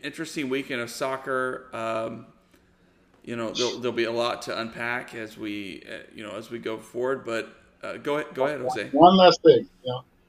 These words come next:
Speaker 2: congratulations to Paxton Pomco for getting, uh, called up. Yeah, it's,
Speaker 1: Mm-hmm.
Speaker 2: it's, I mean, I'm sad that it's at Paul Arriola's expense, but it's nice to have an F C B player replace an F C B player. So, you know,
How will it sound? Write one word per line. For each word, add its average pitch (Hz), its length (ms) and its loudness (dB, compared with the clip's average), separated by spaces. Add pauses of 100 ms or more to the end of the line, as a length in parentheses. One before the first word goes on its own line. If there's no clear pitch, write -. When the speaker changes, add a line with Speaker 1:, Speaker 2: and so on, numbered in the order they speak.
(440)
Speaker 2:
congratulations 135 840 6
to 123 200 -8
Paxton 135 400 -4
Pomco 139 420 -10 (120)
for 120 100 -12 (1000)
getting, 123 380 6
uh, 127 180 -6 (120)
called 123 280 -4
up. 143 140 -4 (540)
Yeah, - 80 -10 (200)
it's, 117 340 -8
Speaker 1:
Mm-hmm. - 160 -20
Speaker 2:
it's, - 200 -12 (140)
I 117 60 -4
mean, 117 120 -8
I'm 113 100 -8
sad 131 300 4
that 123 140 4
it's 120 160 -4
at 113 200 -4 (360)
Paul 123 280 6
Arriola's 120 380 2
expense, - 500 -4
but 113 100 -12
it's - 220 -10
nice 117 220 -6
to - 100 -10 (100)
have 117 120 -6
an 110 140 -4
F 110 60 -8
C - 160 -10
B - 60 -20 (120)
player 120 300 0
replace - 320 -10
an - 120 -20
F - 60 -18
C - 140 -14
B 135 140 -20
player. 139 200 -14 (680)
So, 117 360 -6 (520)
you 131 120 6
know, 120 200 -2